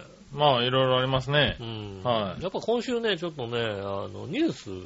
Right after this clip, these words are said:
Speaker 2: の中でちょっと一番気になったのはね、
Speaker 1: うん。はい。
Speaker 2: えーっとね、高校二年生かな？
Speaker 1: はいはい。
Speaker 2: のクラスが、
Speaker 1: うん。
Speaker 2: 水泳の授業をやってる間に、
Speaker 1: うん。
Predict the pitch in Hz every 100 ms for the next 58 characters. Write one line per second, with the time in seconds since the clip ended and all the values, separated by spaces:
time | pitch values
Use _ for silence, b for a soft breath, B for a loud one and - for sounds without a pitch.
0 | 92 98 - - 170 123 127 131 110 95
1 | - 104 110 233 247 208 208 190 180 92
2 | 85 90 98 95 92 160 120 - b b
3 | b b b _ 113 104 104 104 104 107
4 | 104 98 90 95 104 - - 151 156 151
5 | 156 - 160 160 165 170 175 220 208 165
6 | - 120 104 95 92 - 127 185 247 247
7 | - 131 113 104 85 - _ 127 131 127
8 | 117 113 110 104 - - 147 120 - 110
9 | 92 - - 101 95 147 107 80 b b
10 | b b b - - 185 214 220 233 220
11 | 180 190 190 156 120 107 - - 107 104
12 | 104 104 104 113 107 101 170 123